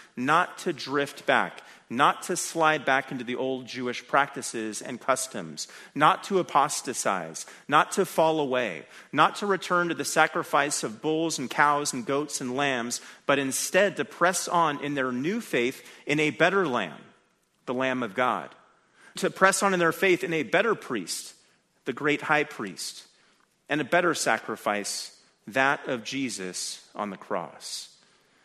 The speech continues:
If you're not there already, I'd invite you to turn with me in your Bibles to Hebrews chapter ten. We'll be in Hebrews ten tonight.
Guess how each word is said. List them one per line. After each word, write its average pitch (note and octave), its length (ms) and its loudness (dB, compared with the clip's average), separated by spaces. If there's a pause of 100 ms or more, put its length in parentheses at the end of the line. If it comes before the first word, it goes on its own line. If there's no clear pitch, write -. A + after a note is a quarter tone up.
(360)
If - 120 -8
you're F3 80 4
not F#3+ 220 4
there F3+ 140 4
already, D3+ 380 2
I'd B2+ 120 0
invite C#3 360 0
you B2 80 -8
to - 60 -12
turn D3 420 -4
with D3+ 240 -4
me D#3 60 -4
in C3+ 60 -4
your B2 100 -2
Bibles B2+ 800 -4
to B2+ 80 -10
Hebrews C#3 360 -6
chapter C3+ 340 -4
ten. A#2 360 -6 (600)
We'll B2+ 120 -6
be C3+ 160 -6
in A#2 80 -4
Hebrews B2 400 -6
ten D3 220 -6
tonight. F#2 300 -6